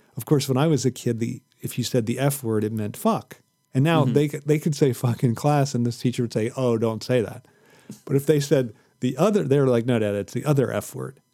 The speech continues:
Speaker 2: Yeah, the
Speaker 1: It's,
Speaker 2: homophobic
Speaker 1: it's,
Speaker 2: F
Speaker 1: it's,
Speaker 2: word. Yeah.
Speaker 1: it's the homophobic F word, right? And then
Speaker 2: Mm-hmm.
Speaker 1: the other word, completely prohibited, is, and is the R word.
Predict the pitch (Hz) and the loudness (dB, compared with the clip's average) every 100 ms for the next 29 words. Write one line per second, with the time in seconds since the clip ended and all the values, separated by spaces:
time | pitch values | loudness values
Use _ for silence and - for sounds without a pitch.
0 | _ - 107 110 113 143 123 127 107 104 | _ -10 -6 -4 -2 -2 -2 -2 -4 -8
1 | - 147 95 - - 151 110 104 131 127 | 0 0 -2 -12 -2 0 0 0 0 2
2 | 123 120 214 233 165 110 104 - 127 113 | 2 0 0 2 0 -2 -8 -10 -12 -4
3 | 143 147 135 143 151 135 165 208 190 120 | 0 0 2 2 2 2 2 2 2 2
4 | 113 107 135 - _ - - 127 - 139 | 2 2 0 -4 _ -4 0 2 2 0
5 | 127 113 113 101 104 113 120 156 143 139 | 0 -2 -4 -4 -4 -2 0 0 -2 -4
6 | 135 131 127 113 - - - - - 135 | -6 -4 -4 -4 -8 -20 -20 -16 -2 -2
7 | 123 - 143 160 214 185 - - | -2 -2 0 2 2 0 -2 -8